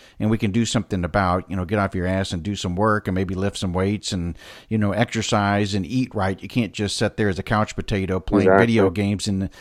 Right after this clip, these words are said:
Speaker 1: and assume you're gonna get a twelve pack. So, but, but
Speaker 2: Right.
Speaker 1: you know where I'm going here. It's like, there are limitations,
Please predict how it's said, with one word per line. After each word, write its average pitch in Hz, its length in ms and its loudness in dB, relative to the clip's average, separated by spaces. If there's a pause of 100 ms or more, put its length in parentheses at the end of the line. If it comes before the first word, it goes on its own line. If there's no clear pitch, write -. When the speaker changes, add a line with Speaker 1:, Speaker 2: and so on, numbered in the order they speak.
(140)
Speaker 1:
and 123 80 4
assume 127 320 4
you're 113 80 2
gonna 110 160 4
get 98 220 2
a 87 60 -4
twelve 113 280 2
pack. 76 300 -2
So, - 100 -4
but, 131 240 2
but 143 160 -8
Speaker 2:
Right. 98 240 6
Speaker 1:
you 202 60 4
know 175 100 8
where 127 160 6
I'm 104 120 4
going 120 280 4
here. 98 220 0
It's 104 200 -2
like, 110 280 2 (420)
there 131 280 8
are 160 180 12
limitations, 127 960 4